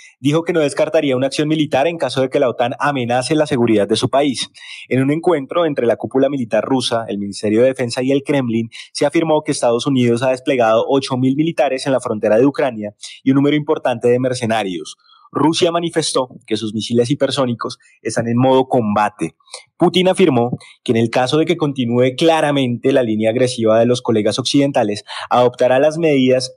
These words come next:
de represalia técnico-militares adecuadas y reaccionará con dureza a sus medidas hostiles.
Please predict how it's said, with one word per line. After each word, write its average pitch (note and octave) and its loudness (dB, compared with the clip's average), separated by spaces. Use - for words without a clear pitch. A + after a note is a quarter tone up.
de C3+ 0
represalia C3+ 0
técnico-militares A#2 -2
adecuadas C#3 0
y C3 2
reaccionará B2+ 0
con C#3 -2
dureza C#3+ 0
a A2+ -2
sus A2+ -8
medidas G#2+ 2
hostiles. G#2 -2